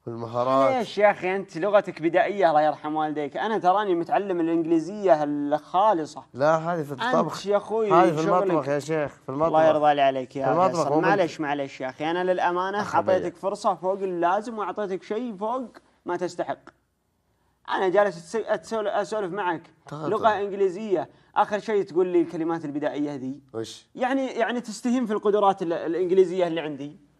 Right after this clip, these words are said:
Speaker 2: أنا
Speaker 1: لا.
Speaker 2: آسف الحقيقة إني، إني،
Speaker 1: لا يا
Speaker 2: إني، إني،
Speaker 1: ربيع.
Speaker 2: إني خضعت ل-، ل-، ل-، ل-، خليت العلم اللي في راسي يعني يتنازل.
Speaker 1: اسمع، اسمع.
Speaker 2: سولف معك.
Speaker 1: احنا نتكلم عن الطبخ، ما نتكلم عن المطبخ؟
Speaker 2: أيوة.
Speaker 1: طيب، يور سكيلز في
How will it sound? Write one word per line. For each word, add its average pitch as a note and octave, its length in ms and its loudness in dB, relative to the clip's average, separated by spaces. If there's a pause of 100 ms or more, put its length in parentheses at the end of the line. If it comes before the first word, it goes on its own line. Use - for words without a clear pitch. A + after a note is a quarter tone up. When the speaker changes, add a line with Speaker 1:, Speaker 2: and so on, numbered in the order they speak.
(140)
Speaker 2:
أنا B3+ 100 -2
Speaker 1:
لا. C4 180 4
Speaker 2:
آسف F3+ 200 -4
الحقيقة D#3+ 480 -4
إني، F3+ 240 -4
إني، - 60 -2
Speaker 1:
لا E3 240 6
يا C3+ 180 6
Speaker 2:
إني، C3 80 2
إني، C3+ 80 2
Speaker 1:
ربيع. D3+ 360 0 (140)
Speaker 2:
إني G3+ 160 -4
خضعت G#3 460 2
ل-، - 40 -12 (360)
ل-، G#3 480 -4
ل-، G3+ 840 -2
ل-، - 20 -2
خليت A3 380 0
العلم G#3+ 440 0
اللي G3 160 2
في G3 100 4
راسي A3+ 440 4 (320)
يعني F#3 480 0
يتنازل. F#3+ 600 2 (460)
Speaker 1:
اسمع، G2+ 200 -6
اسمع. A2+ 380 -8
Speaker 2:
سولف E3+ 280 0
معك. D3+ 160 -6
Speaker 1:
احنا A#2+ 160 -6
نتكلم A#2 320 -6
عن G2 100 -8
الطبخ، G#2 400 -8 (240)
ما B2 60 -2
نتكلم C3 200 -2
عن B2 120 0
المطبخ؟ C3 400 -6 (600)
Speaker 2:
أيوة. C4 320 2
Speaker 1:
طيب، D#3 240 -6
يور A3 140 -8
سكيلز E3 300 -8
في E3+ 60 -12